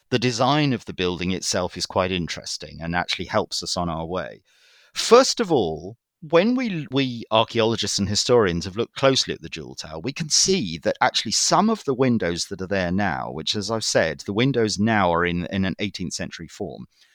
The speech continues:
some of the windows that are there now were not part of the original structure.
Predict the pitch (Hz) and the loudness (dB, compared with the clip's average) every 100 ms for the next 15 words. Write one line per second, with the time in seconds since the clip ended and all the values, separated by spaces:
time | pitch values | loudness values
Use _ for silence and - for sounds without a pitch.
0 | _ - - - 185 240 226 107 87 80 | _ -4 0 2 4 2 0 -2 0 0
1 | 82 85 - 87 90 101 92 98 107 101 | 0 -2 -4 -6 0 2 4 4 4 2
2 | 101 - _ _ 123 127 160 - - 120 | 0 -10 _ _ 0 4 4 2 -2 0
3 | 120 104 110 104 107 - 98 - - 107 | -2 -2 -2 -2 -2 -4 -4 -2 -2 -4
4 | - - | -6 -14